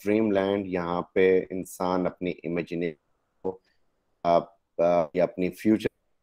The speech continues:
करता है। Lose here, टेस के हमें नजर आते हैं, वो इस तरह से इलामत है कि उसकी life भी बिखर चुकी है। Water जो है वो symbol है purification का। And white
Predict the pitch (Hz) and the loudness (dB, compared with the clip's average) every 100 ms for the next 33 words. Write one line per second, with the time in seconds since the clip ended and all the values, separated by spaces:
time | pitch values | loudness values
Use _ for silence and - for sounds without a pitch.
0 | - 98 98 - 98 95 90 _ _ _ | -14 -2 -2 2 2 2 -2 _ _ _
1 | _ _ _ _ _ _ _ 110 143 180 | _ _ _ _ _ _ _ 6 10 10
2 | 175 139 143 147 - _ _ _ _ - | 10 6 6 4 -10 _ _ _ _ 2
3 | 120 - 120 104 104 98 92 85 - 98 | 2 2 0 2 2 0 2 2 2 -2
4 | 95 95 101 101 - 92 - 95 90 98 | 0 0 0 -2 -8 -6 0 0 0 0
5 | 92 - 90 90 98 92 95 - - 85 | 0 0 -2 0 -2 -4 -6 -6 -10 -10
6 | - 87 87 95 95 104 90 - 98 87 | -8 0 2 2 2 -4 -4 -6 -10 -10
7 | 90 98 95 98 - _ _ _ _ 92 | -10 -4 -2 -4 -6 _ _ _ _ 0
8 | 98 113 127 127 123 117 107 - 101 98 | 6 6 6 2 2 4 2 0 -4 -2
9 | 92 92 - 85 - - - 104 101 107 | -2 -4 -4 -8 -8 -12 -4 -4 -4 -6
10 | 101 92 _ 101 - _ _ _ _ _ | -8 -12 _ -16 -16 _ _ _ _ _
11 | _ - 113 90 92 | _ -4 0 4 6